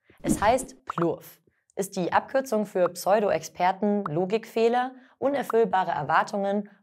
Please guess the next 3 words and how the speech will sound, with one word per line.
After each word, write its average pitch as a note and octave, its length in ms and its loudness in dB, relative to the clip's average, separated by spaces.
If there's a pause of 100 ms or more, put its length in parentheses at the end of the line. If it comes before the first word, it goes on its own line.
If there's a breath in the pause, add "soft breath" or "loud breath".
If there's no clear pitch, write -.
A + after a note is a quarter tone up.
Rosinenpickerei F3+ 960 0
und G3 160 -4
Verschwörungsmythen. D3 960 -4